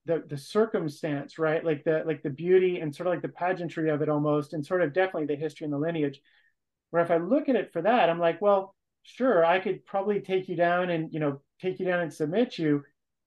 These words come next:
However, I couldn't do with the same skill that they have because they've devoted to it in karate and all the different styles. And I love finding that commonality. And I think that Brazilian Jiu-Jitsu is uniquely suited to, like,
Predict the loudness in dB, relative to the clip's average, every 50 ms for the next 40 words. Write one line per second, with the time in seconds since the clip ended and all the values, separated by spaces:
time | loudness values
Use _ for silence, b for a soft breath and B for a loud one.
0 | _ _ -2 2 4 6 6 6 6 4 2 0 0 -2 -2 -2 -2 -2 -2 -4
1 | -2 -2 -2 -2 -2 -6 -10 -6 -4 -2 -2 0 0 0 0 -2 -4 -6 -10 -10
2 | -8 -6 -6 -4 -4 -6 -8 -12 -6 0 2 4 6 6 4 4 2 -2 -2 -2
3 | -2 -2 -2 -2 0 2 2 2 2 0 -2 -2 -2 -2 -2 -4 -4 -2 0 0
4 | 0 0 -4 -6 -6 -4 -4 -2 -2 -2 -4 -6 -6 -2 2 4 4 4 4 4
5 | 2 0 0 0 2 2 2 2 0 -2 -2 -6 -12 -14 -6 -2 2 4 4 4
6 | 4 2 -2 -8 _ _ _ _ _ _ _ _ _ -4 -2 0 4 4 4 4
7 | 4 2 0 0 0 0 -2 -2 -4 -4 -6 -4 -2 -2 -2 0 0 2 4 6
8 | 6 6 4 2 0 -2 -4 -4 -4 -6 -4 -2 -2 -2 -2 -2 -2 -2 -2 -2
9 | -2 -4 -6 -6 -6 -6 -6 -4 -4 -4 -4 -4 -4 -4 -2 -4 -4 -4 -6 -6
10 | -8 -8 -8 -6 -6 -4 -4 -4 -4 -6 -6 -6 -4 -4 -4 -4 -6